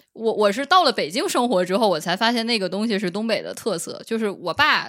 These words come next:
就是包括我身边的朋友，就是或者是亲戚，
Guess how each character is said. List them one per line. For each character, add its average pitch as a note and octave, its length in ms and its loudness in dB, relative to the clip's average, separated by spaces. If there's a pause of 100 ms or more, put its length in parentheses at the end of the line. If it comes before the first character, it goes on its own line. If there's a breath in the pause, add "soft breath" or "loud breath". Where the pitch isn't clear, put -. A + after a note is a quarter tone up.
(120)
就 G3+ 140 -6
是 G3+ 80 -6
包 A#3 180 0
括 C#4 120 2
我 F#3 120 0
身 A3+ 220 -4
边 G#3+ 160 -2
的 G#3+ 80 0
朋 - 280 -10
友， F3 220 -4 (120)
就 F#3 140 -8
是 F3+ 120 -6
或 F#3+ 160 -2
者 E3 120 -4
是 E3+ 180 -8
亲 A3+ 260 -4
戚， G#3 160 -4